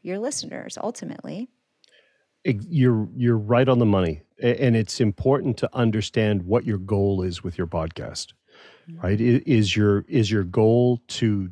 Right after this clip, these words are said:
Speaker 2: just talk about the stuff you wanna talk about? Or is the goal to really satisfy a listening audience? Now, I would say it's,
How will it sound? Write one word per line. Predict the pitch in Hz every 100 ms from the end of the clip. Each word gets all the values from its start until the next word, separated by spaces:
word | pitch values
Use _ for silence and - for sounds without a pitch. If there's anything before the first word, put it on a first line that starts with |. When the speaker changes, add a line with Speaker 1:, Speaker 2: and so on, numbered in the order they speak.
| -
Speaker 2:
just | 123 -
talk | 123 117
about | 117 107 107
the | -
stuff | - 110 -
you | 101
wanna | 104
talk | 90 101 113
about? | 160 233 269 _ _ _ _ - - - _ _ _
Or | - 131 135
is | 117
the | 117
goal | 101 117 113 110
to | 104 - 113
really | 104 123 123
satisfy | 107 - 123 104 107 - 107 98
a | 95
listening | 90 98 - - 90
audience? | 87 82 - - - - - _ _ -
Now, | 135 123 117
I | 127 139 277
would | 180 139
say | - 139 123
it's, | 107 -